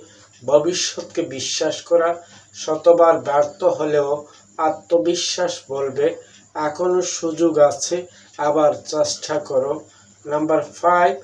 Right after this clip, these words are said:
ক্রমাগত শেখার আগ্রহ। স্বপ্ন জয় শুধু পরিশ্রম নয়, জ্ঞানেরও খেলা। প্রতিদিন কিছু নতুন শেখা, ভুল থেকে শিক্ষা নেওয়া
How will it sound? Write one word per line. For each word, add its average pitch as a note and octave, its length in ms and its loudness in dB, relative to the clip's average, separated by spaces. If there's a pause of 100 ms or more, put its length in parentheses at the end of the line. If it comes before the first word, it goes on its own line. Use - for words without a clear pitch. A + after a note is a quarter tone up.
(360)
ক্রমাগত D#3 580 0
শেখার E3 640 0
আগ্রহ। D3 680 0 (340)
স্বপ্ন E3+ 640 0
জয় E3 240 8
শুধু E3+ 360 -6
পরিশ্রম E3+ 800 -2
নয়, F3+ 320 -2 (540)
জ্ঞানেরও D3 640 4
খেলা। E3 680 2 (300)
প্রতিদিন D#3+ 540 -2
কিছু D3+ 280 -6
নতুন D#3+ 600 -4
শেখা, - 640 -2 (480)
ভুল F3+ 320 2
থেকে F3+ 260 -6
শিক্ষা E3+ 600 -4
নেওয়া D3 360 -4